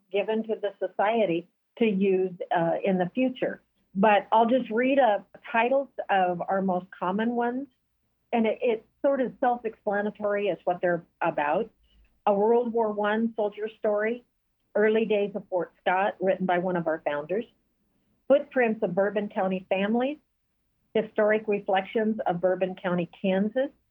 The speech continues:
Rails, Rivalry, and Romance, and then Murder and Mayhem. Books one is sold out, but two is still available. Then we have the Old Settlers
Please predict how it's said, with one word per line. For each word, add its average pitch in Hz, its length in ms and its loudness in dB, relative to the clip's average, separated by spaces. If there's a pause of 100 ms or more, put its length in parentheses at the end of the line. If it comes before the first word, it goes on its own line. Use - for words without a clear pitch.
(460)
Rails, 196 540 4 (300)
Rivalry, 214 800 0
and 156 260 -8
Romance, 240 600 0 (680)
and 175 160 2
then 180 400 0
Murder 220 600 0 (160)
and 180 320 0
Mayhem. 208 640 0 (520)
Books 170 200 -6 (220)
one 208 320 4
is 202 140 2 (180)
sold 202 300 2
out, 202 320 0 (200)
but 165 180 -6 (300)
two 220 200 -2
is 196 160 -4
still 190 200 -2
available. 185 600 -2 (600)
Then 226 500 0
we 214 360 -4
have 190 440 0
the 175 180 -4
Old 180 220 0 (100)
Settlers 214 380 0